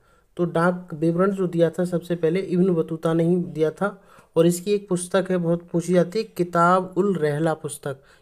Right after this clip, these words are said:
ये किसने लिखी थी, तो ये इब्न बतूता ने ही लिखी थी। बीस मार्च तेरह सौ इक्यावन को इसकी मृत्यु हो जाती है।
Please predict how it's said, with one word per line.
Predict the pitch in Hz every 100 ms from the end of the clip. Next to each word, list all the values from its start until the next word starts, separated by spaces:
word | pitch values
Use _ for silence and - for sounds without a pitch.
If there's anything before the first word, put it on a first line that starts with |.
| -
ये | 180
किसने | 190 185 196
लिखी | 196 202
थी, | 202 226
तो | 240
ये | 196 185 - -
इब्न | 160 196 180
बतूता | 165 156 - 156
ने | 156
ही | 175
लिखी | 180 170 139
थी। | - 131 127 _ _ _ _ _ _ 143
बीस | 151 220 247 -
मार्च | 180 165 190 202 - -
तेरह | 185 196 220
सौ | 220
इक्यावन | 190 - - 170 175 175
को | 175 208
इसकी | 190 - 175
मृत्यु | 156 - 175
हो | 160
जाती | 156 156 156
है। | 156